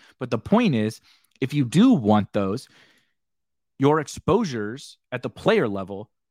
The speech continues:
should be dictated by the fact that, guess what? I personally do want Trey Lance and Debo and <laughs> Kittle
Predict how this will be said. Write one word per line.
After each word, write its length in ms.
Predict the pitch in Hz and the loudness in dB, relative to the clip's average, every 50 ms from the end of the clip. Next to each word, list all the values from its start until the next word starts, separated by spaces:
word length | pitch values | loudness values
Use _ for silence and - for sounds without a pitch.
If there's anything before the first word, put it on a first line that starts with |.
| _ _ _ _ _ _ _ | _ _ _ _ _ _ _
should 200 | - - 139 131 | -8 -8 -6 -4
be 80 | 123 107 | -4 -4
dictated 520 | 87 - 160 175 - - 139 117 117 107 | 0 0 0 0 0 0 0 0 0 -2
by 100 | 107 107 | -2 -4
the 100 | 98 107 | -6 -6
fact 260 | - - 107 101 - | -6 -6 -8 -8 -8
that, 120 | - 92 - _ _ _ _ _ | -12 -14 -14 _ _ _ _ _
guess 220 | - 160 175 - | -2 -2 -2 0
what? 220 | - 185 135 - - _ _ | -2 -2 -2 -2 -8 _ _
I 340 | - 113 139 180 208 202 190 | -2 -2 0 0 -2 -4 -4
personally 440 | - - 180 180 - - 170 170 165 | -4 -6 -8 -8 -6 -8 -10 -10 -10
do 220 | 139 123 165 180 | -6 -4 -2 -2
want 300 | 147 113 107 110 98 - | -2 0 -2 -2 -2 -4
Trey 200 | - - 123 117 | -2 0 0 2
Lance 260 | 107 113 110 107 104 | 2 2 2 0 0
and 100 | 117 117 | -2 -4
Debo 360 | 113 113 113 104 95 107 101 98 | -2 -4 -4 -2 0 0 0 0
and 120 | 101 - | -2 -2
<laughs> 0 | |
Kittle 300 | - - - - - - | -4 -8 -6 -4 -4 -4